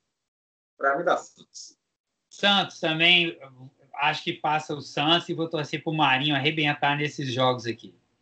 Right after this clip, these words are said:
Speaker 1: Também. O, o Marinho, eu acho que muito, as pessoas gostam do Santos, né? Os times Santos,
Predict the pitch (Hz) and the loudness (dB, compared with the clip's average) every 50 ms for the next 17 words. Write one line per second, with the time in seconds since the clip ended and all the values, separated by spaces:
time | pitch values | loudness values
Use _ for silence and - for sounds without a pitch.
0 | _ _ _ _ _ _ _ _ _ _ _ _ _ 131 151 156 156 147 151 143 | _ _ _ _ _ _ _ _ _ _ _ _ _ 2 4 4 6 6 6 6
1 | 127 123 131 139 139 135 135 143 151 143 143 156 160 160 147 143 156 180 190 180 | 6 6 6 6 4 4 2 0 0 4 4 6 6 6 6 4 4 6 6 6
2 | 160 156 165 180 175 - - - 180 156 151 170 180 185 - - _ - - _ | 6 6 4 4 2 0 2 2 0 2 2 0 0 0 -2 -6 _ -20 -20 _
3 | _ 143 135 - 165 160 156 208 233 233 233 185 185 214 254 254 254 214 180 165 | _ 0 4 4 4 4 6 6 4 4 6 6 6 6 6 4 2 0 2 2
4 | 156 - - 156 143 143 139 135 - 143 160 180 185 165 147 143 123 - - - | 0 0 2 4 6 6 6 4 2 2 4 4 4 4 4 2 -2 -4 -4 -2
5 | 165 170 156 147 - - 160 165 180 190 190 - | -2 -2 -2 -6 -6 -2 2 2 2 2 2 -4